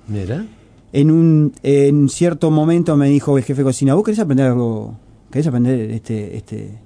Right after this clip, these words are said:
Speaker 2: este oficio?". Bueno, dice, "Bueno, pero si querés aprender tenés que venir antes. Porque nosotros venimos a las once, yo entraba a las tres.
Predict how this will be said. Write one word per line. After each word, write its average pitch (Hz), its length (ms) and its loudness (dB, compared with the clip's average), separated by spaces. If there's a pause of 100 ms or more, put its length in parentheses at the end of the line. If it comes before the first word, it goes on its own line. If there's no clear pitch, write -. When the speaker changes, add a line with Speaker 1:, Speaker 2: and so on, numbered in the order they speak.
(120)
Speaker 2:
este 113 160 -10
oficio?". 113 460 -8 (440)
Bueno, 120 360 0 (340)
dice, 113 240 -6
"Bueno, 113 240 0
pero 98 140 -8
si 98 100 -10
querés 107 180 -6
aprender 123 300 -2
tenés 160 220 -6
que - 40 -4
venir 107 160 -4
antes. 117 280 -2 (500)
Porque 101 140 -10
nosotros 113 220 0
venimos 113 520 2
a 98 60 -12
las 98 180 -10
once, 120 240 -2
yo 98 140 -8
entraba 107 400 -4 (500)
a 110 80 -8
las 98 160 -8
tres. 101 240 -8